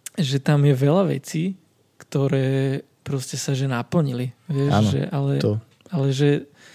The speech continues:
Speaker 1: nie, nie tak nejak všeobecne, jak, hej, nejaký proste, keď niekto zo seba robí proste nejakého jasnovidca, hej, nejaká neviem kto, že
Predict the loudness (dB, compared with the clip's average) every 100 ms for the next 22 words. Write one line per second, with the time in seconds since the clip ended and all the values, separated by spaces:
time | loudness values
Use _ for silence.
0 | -20 -20 _ _ -4 2 4 2 2 0
1 | 2 0 0 -2 -4 0 2 2 0 -2
2 | -4 -2 -4 -4 -2 -2 -2 -6 -10 -10
3 | -12 -12 -14 -14 -12 -12 -12 -10 -6 -4
4 | -4 -4 -4 -4 -6 -2 -2 -2 -4 -8
5 | -12 -14 -12 -12 -8 -6 -4 -6 -6 -4
6 | -2 -4 -6 -4 -2 -2 -2 -4 -4 -6
7 | -8 -8 -6 -6 -4 -4 -6 -2 -2 -2
8 | -10 -20 -20 -20 -20 -20 -20 -20 -20 -10
9 | -4 0 -2